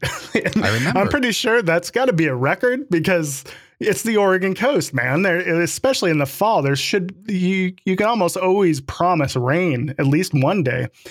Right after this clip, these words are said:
Speaker 1: And we only had one day on a, on an eight-day workshop where we had clouds. So as a workshop leader, I was, you know, in my hotel room chewing on my fingernails like, "Crap, what are we gonna shoot?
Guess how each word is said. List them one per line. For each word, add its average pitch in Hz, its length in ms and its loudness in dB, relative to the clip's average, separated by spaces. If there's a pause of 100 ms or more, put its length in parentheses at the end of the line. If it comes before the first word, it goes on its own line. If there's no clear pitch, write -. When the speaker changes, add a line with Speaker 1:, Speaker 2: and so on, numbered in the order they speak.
(220)
Speaker 1:
And 143 300 2
we 156 120 4
only 165 220 2
had 147 160 -2
one 165 300 0
day 170 280 2
on 131 200 0
a, 123 260 -2
on 131 160 0
an 123 120 -2 (100)
eight-day 147 420 0
workshop 135 600 -2
where 127 180 2
we 127 100 2
had 123 240 -2
clouds. 113 540 -2 (320)
So 143 460 0 (440)
as 143 220 2
a 147 40 2
workshop 143 520 0
leader, 143 440 2
I 151 120 0
was, 139 400 -2
you 151 240 2
know, 143 180 2
in 147 160 0
my 143 80 2
hotel 147 460 0
room 139 600 0
chewing 160 320 0
on 156 120 0
my 147 100 0
fingernails 151 460 0
like, 139 220 -6
"Crap, 143 440 -4
what 151 100 2
are 151 40 0
we 151 120 2
gonna 160 160 2
shoot? 202 400 0